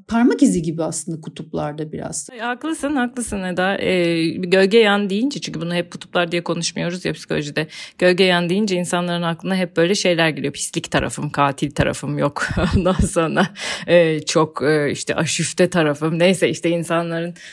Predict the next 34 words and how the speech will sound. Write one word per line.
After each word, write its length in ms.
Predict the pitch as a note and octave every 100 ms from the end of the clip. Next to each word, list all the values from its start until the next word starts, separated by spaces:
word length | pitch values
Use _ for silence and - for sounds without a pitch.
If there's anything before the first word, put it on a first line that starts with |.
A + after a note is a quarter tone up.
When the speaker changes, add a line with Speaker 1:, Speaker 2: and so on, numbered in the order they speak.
| - -
Speaker 2:
e, 680 | D#3+ D#3 D3+ C3+ G2+ F2+ C#3+
toplumda 460 | G3 F3 F3 F3 E3+
görmeye 420 | E3+ E3+ E3+ D#3
alışık 340 | D#3+ E3 D#3+
olmadığı 520 | D#3+ F3+ E3 D3 D3
şeyler 360 | C#3+ D3 C#3+ C#3
gibi. 320 | C#3+ D3 D4+ - - -
E, 220 | E3+ E3+
ama, 440 | D3 D#3 D#3+ D#3+ -
e, 220 | E3 D#3
böyle 320 | D3+ D3+ B3+
değil. 360 | G#4+ C4 C#3+ - -
E, 80 | D#3+ D#3 C#3 B2+ F2+ A#2 D3+
bazen 460 | E3 E3 D3 D3
de 80 | F#3
insanın 380 | D#3+ D3+ D3+ G3+
sakin 380 | G3+ G3 G3 A#3+
tarafı 300 | E3 C#3+ D3+
gölge 320 | C#3 C#3 C#3+
tarafıdır. 580 | - C3+ - - D#3 - - -
Bazen 400 | E3 E3+ D#3 E3+
de 80 | E3
şefkatli 540 | F#3 F#3+ E3+ G3 F3+ G#3
tarafı 320 | G#3 F3 E3
gölge 340 | D3 C#3+ -
tarafıdır. 480 | - - - - G3+
Yani 280 | F#3+ D#3 D#3+
kullanmadığımız 880 | - B3 C#4 G#3 E3 D3+ D3 C#3+ -
taraf 340 | F#3 D3 D#3+
neyse, 460 | G#3+ F3+ C#3+ - G#3 - - - -
e, 600 | - F#3+ F3+ F3 E3+ E3 D#3+
o 200 | A3 E3+
bizim 320 | E3+ E3 D#3+
kutbumuz. 680 | - D#3+ - C#3 - -